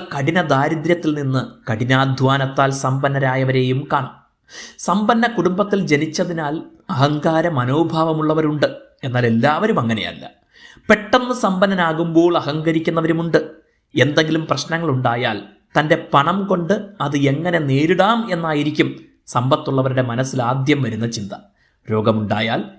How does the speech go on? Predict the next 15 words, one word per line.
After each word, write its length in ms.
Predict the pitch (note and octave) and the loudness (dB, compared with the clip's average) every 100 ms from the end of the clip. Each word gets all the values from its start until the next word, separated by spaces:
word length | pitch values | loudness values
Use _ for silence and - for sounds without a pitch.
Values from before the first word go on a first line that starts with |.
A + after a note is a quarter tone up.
| _ | _
ഏറ്റവും 420 | G#3+ A3+ A3+ G#3+ F#3 | 2 2 0 -2 0
നല്ല 160 | E3+ D3 | -2 -2
ചികിത്സ 360 | C#3 C3+ C#3 - A#2+ - - | -4 -4 -4 -4 -6 -6 -2
എവിടെ 300 | D3 F3+ G3 | 0 2 2
കിട്ടുമെന്നവർ 600 | - C#3+ D#3 D3 C3+ B2+ | 0 0 0 0 0 0
ആദ്യം 420 | A#2+ C#3+ D3 D3+ | 0 0 0 0
അന്വേഷിക്കുന്നു. 540 | C3 C#3 C#3 D#3+ C3+ - - _ - - - | 0 -2 -4 -6 -8 -10 -16 _ -20 -20 -6
ആരെങ്കിലും 560 | C3+ D#3+ F3 F3 F3 F3+ | 0 2 2 0 0 -2
തങ്ങളോട് 440 | F3 C#3+ D#3+ D#3+ | -2 -2 0 2
എതിർക്കാൻ 400 | B2+ C3+ - G3+ F3 | 2 -2 0 0 0
വന്നാൽ 300 | A2 G#2+ - - _ - | -2 -4 -6 -12 _ -6
സമ്പത്ത് 480 | - B2 C#3 - A#2+ | -2 0 0 0 -2
ചൂണ്ടിക്കാട്ടി 640 | - C3 D3 D3 C#3 C3 A#2+ B2+ | -4 -4 -2 -4 -4 -4 -6 -6
ഭീഷണിപ്പെടുത്തിയെന്നും 1040 | B2+ C3+ C3+ F3+ E3+ D3+ D3+ D#3 D#3+ G#3+ | 0 2 2 -2 -2 -2 0 0 2 0
വരാം. 280 | E3 A2+ | 0 -2